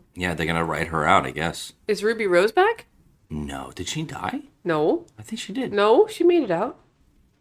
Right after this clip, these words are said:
Speaker 1: Hmm. We just rewatching, I don't even remember. You know, uh,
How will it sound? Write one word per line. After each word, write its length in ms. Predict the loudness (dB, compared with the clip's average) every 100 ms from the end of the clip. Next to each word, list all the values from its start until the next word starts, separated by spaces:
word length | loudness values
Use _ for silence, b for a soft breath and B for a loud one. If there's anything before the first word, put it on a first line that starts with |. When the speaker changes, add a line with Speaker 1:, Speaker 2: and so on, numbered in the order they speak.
| _
Speaker 1:
Hmm. 400 | -10 -6 -4 -6 -10 _ _ _ _ _ _ _ _ _
We 80 | -6
just 200 | -4 2
rewatching, 520 | 2 2 0 -2 -6
I 160 | -4 -6
don't 120 | -8
even 180 | -14 -16
remember. 360 | -14 -14 -16 _ _ _ _ b b b b
You 80 | 2
know, 200 | 2 4
uh, 360 | 4 4 0